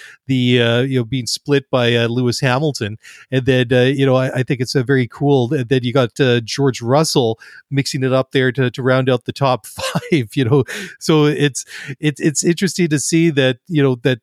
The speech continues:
the customer teams sometimes can have their day. I mean, but, you know, like, when we, we look at, like, the Red Bull Honda, I mean, like, like you always say, this, this is in effect a works team, even though they're not building their own wor-, you know, engine like Ferrari or Mercedes are.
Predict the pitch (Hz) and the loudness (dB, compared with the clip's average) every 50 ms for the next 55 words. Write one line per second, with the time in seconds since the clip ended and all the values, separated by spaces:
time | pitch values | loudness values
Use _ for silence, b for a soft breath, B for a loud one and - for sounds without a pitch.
0 | _ _ 139 143 131 - - - 175 160 - - 175 156 156 143 123 - - 156 | _ _ -4 -4 -4 -4 -4 -4 -2 -2 -2 -4 -2 -2 -2 -2 -2 -4 -6 -4
1 | 139 139 143 139 135 127 123 113 - - - - _ _ _ _ _ _ - - | -2 -2 0 -2 -2 -2 -4 -6 -8 -8 -10 -12 _ _ _ _ _ _ -10 -4
2 | - - 185 190 196 175 - 175 151 147 139 135 131 - - - 151 127 120 135 | 0 0 0 0 0 0 2 2 4 4 2 0 -2 -4 -4 -2 0 2 2 2
3 | 135 135 120 113 131 123 117 117 104 - 131 127 135 135 127 117 110 113 120 117 | 2 0 2 2 2 2 2 0 0 0 2 2 4 4 2 2 0 -2 -4 -4
4 | 113 110 98 - 147 127 110 - - 151 147 135 127 123 123 120 120 - - 139 | -4 -4 -2 -2 -2 -2 -2 -6 -8 -4 -2 0 2 2 2 0 -2 -2 0 0
5 | 135 131 131 131 113 117 123 131 131 127 135 131 135 127 135 143 - 151 131 123 | 0 0 0 -4 -6 -4 -4 -4 -4 -4 -4 -4 -2 -2 0 -2 0 0 -2 -2
6 | 117 - 127 110 107 135 135 127 110 131 123 117 101 98 139 151 160 165 151 123 | -2 -2 -2 0 2 2 0 2 0 0 0 0 0 2 2 2 2 2 0 0
7 | 110 101 104 104 B B B B B B B B - - 123 135 135 127 135 131 | 0 -2 -2 -4 B B B B B B B B -4 -2 0 0 0 2 0 0
8 | 131 127 135 131 120 - - 143 143 139 131 123 117 113 - - 135 120 113 131 | 0 0 -2 -2 -2 0 2 4 4 4 4 4 2 0 2 2 2 2 2 0
9 | 120 - - 170 160 - - 143 120 - - - 143 131 - - 139 123 - - | -2 0 0 0 0 0 -2 -4 -4 -4 -2 -2 -2 -2 0 0 -2 -2 -2 -2
10 | 135 113 120 123 113 - - - - 151 131 120 113 123 120 110 113 117 113 113 | -2 0 0 0 0 -2 -6 -6 -4 -2 -2 0 0 0 0 0 2 2 2 2
11 | 113 101 131 123 120 117 113 101 _ - 131 117 117 117 120 117 110 113 110 117 | 2 2 0 2 2 0 0 -2 _ -2 -2 0 0 0 -2 0 0 0 2 2
12 | 113 113 113 107 101 101 104 117 147 - 135 123 113 117 - - 123 127 120 113 | 2 2 0 -2 -4 -4 -4 -4 -2 0 0 0 0 0 0 -2 -2 -2 -2 -2
13 | 127 117 113 110 107 - - - 131 117 123 127 120 117 117 117 117 110 110 110 | -4 -2 -2 -2 -4 -6 -8 -10 -4 0 2 2 4 4 2 2 2 0 0 -2
14 | 101 104 104 - - 175 202 214 170 147 117 - 113 113 110 | -4 -6 -4 0 0 2 2 2 0 0 0 0 0 -2 -2